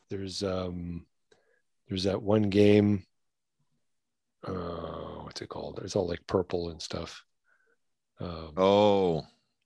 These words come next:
Speaker 2: um, Saints Row.
Speaker 1: Yeah. Okay, that one is very similar to it,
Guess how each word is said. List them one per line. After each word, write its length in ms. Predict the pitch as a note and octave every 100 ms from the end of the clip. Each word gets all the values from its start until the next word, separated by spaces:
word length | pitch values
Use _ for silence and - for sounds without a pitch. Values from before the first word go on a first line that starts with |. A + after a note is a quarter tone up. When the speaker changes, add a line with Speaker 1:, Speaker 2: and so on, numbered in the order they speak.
| _ -
Speaker 2:
um, 480 | D#2 D2 D2 C#2+ _ _ _ _ _
Saints 300 | - G2 F#2
Row. 200 | G2+ E2+ - _ _ _ _ _
Speaker 1:
Yeah. 200 | - A#2 - _ _ _ _ _
Okay, 200 | - F#2+ -
that 180 | B2 F3
one 140 | D#3
is 100 | A2
very 220 | G#2 A2+
similar 320 | - A2 F2+
to 160 | F2
it, 80 | -